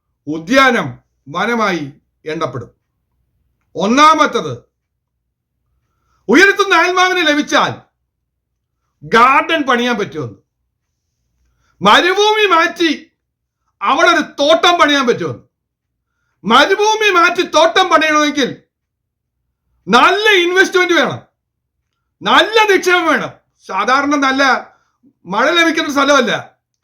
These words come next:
മരുഭൂമിയാ. അവിടെ ഒരു തോട്ടം ഉണ്ടാക്കി എടുക്കണമെങ്കിൽ വൻ നിക്ഷേപം വേണം.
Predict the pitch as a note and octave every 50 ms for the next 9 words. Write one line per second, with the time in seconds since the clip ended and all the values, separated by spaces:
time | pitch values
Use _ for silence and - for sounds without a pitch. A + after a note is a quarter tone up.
0 | _ _ _ _ - F3+ G3 C4 C#4 D#4 F4+ G4+ G4+ G4+ G4+ G4+ F#4+ E4 B3+ E3+
1 | B2+ - - _ _ _ _ _ _ _ _ _ _ _ _ _ _ _ _ -
2 | G3 A#3+ D4+ F4+ G4+ A4 G#4+ G4+ F#4+ - - - D4 D4+ E4+ F4 E4+ G4 F#4+ F#4
3 | F4 E4+ E4+ E4 E4 E4 E4+ D4+ C#4+ C#4 C#4+ C#4+ C#4+ C#4 C4+ B3+ A#3 F3 C#3+ A#2+
4 | - _ _ _ _ _ _ _ _ _ _ _ _ _ _ _ _ _ _ _
5 | _ _ _ _ _ _ _ - C#3+ D3+ D3+ D#3+ E3+ A3 A#3+ D4 E4+ F#4+ G4+ G4
6 | G4 F#4+ F#4 - - F#4 F4 E4 E4 E4 C#4+ A#3+ F#3 C#3 A#2